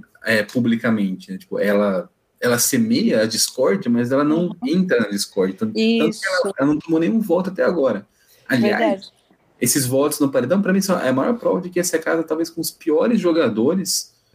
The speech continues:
Speaker 1: né, do, da, da,
Speaker 2: <laughs>
Speaker 1: em muito tempo. Porque todo paredão, cara, você tem sete ou oito pessoas com voto. Né?
Speaker 2: É.
Speaker 1: Seis semanas de programa, os caras não começaram a combinar os bagulho ainda, mano.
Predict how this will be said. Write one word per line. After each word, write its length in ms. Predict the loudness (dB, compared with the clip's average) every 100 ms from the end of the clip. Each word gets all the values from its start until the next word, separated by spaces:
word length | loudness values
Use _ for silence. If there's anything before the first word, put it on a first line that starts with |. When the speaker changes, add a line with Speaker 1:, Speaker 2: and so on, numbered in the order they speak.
| -16 -4
Speaker 1:
né, 140 | 0 2
do, 180 | 2
da, 320 | 0 0 2 2
da, 100 | 2
Speaker 2:
<laughs> 680 | -2 _ -18 _ _ -8 0
Speaker 1:
em 60 | 2
muito 400 | 2 2 2 2
tempo. 160 | 0
Porque 140 | -6 -16 -2
todo 240 | 0 2
paredão, 480 | 2 2 2 0 0
cara, 160 | -4
você 80 | -6
tem 160 | -4 -2
sete 440 | 2 0 0 0
ou 60 | 0
oito 120 | 0
pessoas 320 | -2 -2 -2
com 160 | 0 0
voto. 440 | 0 -2 -2 -10 -20 -20 -12
Né? 140 | -2 2 2 2 0 -4
Speaker 2:
É. 20 | -12
Speaker 1:
Seis 340 | -4 -2 -2
semanas 320 | -6 -4 0
de 80 | 0
programa, 320 | 0 0 2
os 80 | 0
caras 160 | -2 -2
não 40 |
começaram 280 | 0 0 -2
a 40 |
combinar 440 | 0 2 2 2 2
os 100 | 2
bagulho 360 | 2 2 2
ainda, 300 | 2 2 0
mano. 220 | 0 -4